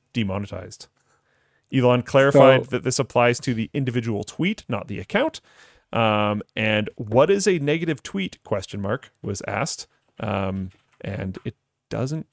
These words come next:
Speaker 1: a hundred percent seem like anyone can really answer that.
Speaker 2: Right. So basically, it's exactly the same problem that we've had with Twitter all this time.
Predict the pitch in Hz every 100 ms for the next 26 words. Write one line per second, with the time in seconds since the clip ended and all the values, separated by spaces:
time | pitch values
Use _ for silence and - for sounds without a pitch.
0 | _ - - 156 156 - 147 - 156 151
1 | 151 151 147 147 156 147 151 - - -
2 | - - _ _ _ 156 151 - - 123
3 | 104 156 170 170 - 139 131 - 107 101
4 | 127 151 151 131 - 139 123 127 117 123
5 | 139 127 107 117 110 113 113 113 - 120
6 | 123 127 123 143 - 208